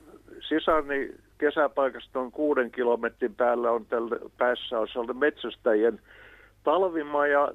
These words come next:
tai talvimaa, kun metsästysmaja, oikein, oikein hien-, hieno paikka ja sellainen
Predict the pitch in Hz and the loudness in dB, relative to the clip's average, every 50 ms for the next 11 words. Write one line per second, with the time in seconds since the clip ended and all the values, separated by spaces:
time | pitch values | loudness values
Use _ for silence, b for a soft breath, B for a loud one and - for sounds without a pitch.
0 | - _ 131 123 127 127 127 - - 123 123 123 117 113 107 107 107 104 104 - | -4 _ 0 0 0 0 0 0 0 2 2 2 0 -2 -4 -4 -4 -4 -4 -6
1 | 117 101 120 127 135 131 - - 110 - - - 107 - - - 113 113 113 113 | -8 -4 -2 -2 -2 -2 -2 -6 -8 -8 -6 -8 -8 -8 -4 -2 0 2 2 2
2 | 107 - - - - - 117 113 110 - - - 117 107 - 110 95 113 - - | 0 0 -2 -8 -6 -2 -2 -2 -2 -2 -4 -4 -4 -4 -2 -2 -4 -4 -6 -10
3 | _ _ _ _ _ _ _ _ - - _ - - 110 117 127 127 127 110 101 | _ _ _ _ _ _ _ _ -20 -20 _ -18 -14 -4 0 2 2 2 0 -2
4 | - 113 139 147 147 127 113 - _ 139 135 135 123 - _ _ 127 110 107 - | -4 -2 0 0 0 0 -4 -2 _ 0 0 0 -2 -4 _ _ -8 -8 -8 -8
5 | - - 107 107 107 104 104 - | -10 -10 -8 -8 -8 -8 -10 -16